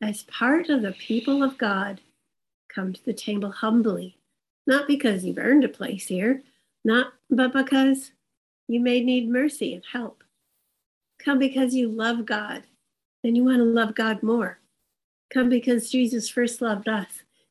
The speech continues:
and he gave himself for us. Come because you want to be filled with the Holy Spirit. Come because you want to experience the mystery of God's grace.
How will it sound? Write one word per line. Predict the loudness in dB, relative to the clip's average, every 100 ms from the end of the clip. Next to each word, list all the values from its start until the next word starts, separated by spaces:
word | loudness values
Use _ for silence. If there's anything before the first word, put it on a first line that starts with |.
| -6
and | 0
he | 2
gave | 4 2
himself | 2 0 -6 -10 -10
for | -4 -2
us. | -2 -4 -14 -20 _ _ _ _ _ _ _ _ _ 0
Come | 4
because | 4 4 2 2
you | 0
want | 2 4
to | 4
be | 4
filled | 0 -2 -2
with | -2 -8
the | -8
Holy | -4 -4 -6
Spirit. | -8 -8 -6 -10 _ _ _ _ _ _ _ _ _
Come | -2 4 6
because | 6 4 4
you | 2
want | 0 2 4
to | 2
experience | 0 -10 -2 2 2 0 -10 -18 _ _ _ _ -6
the |
mystery | -2 -2 -2 -6 -4 -4
of | -4
God's | -6 -6 -8 -10
grace. | -8 -4 -4 -6 -16 -20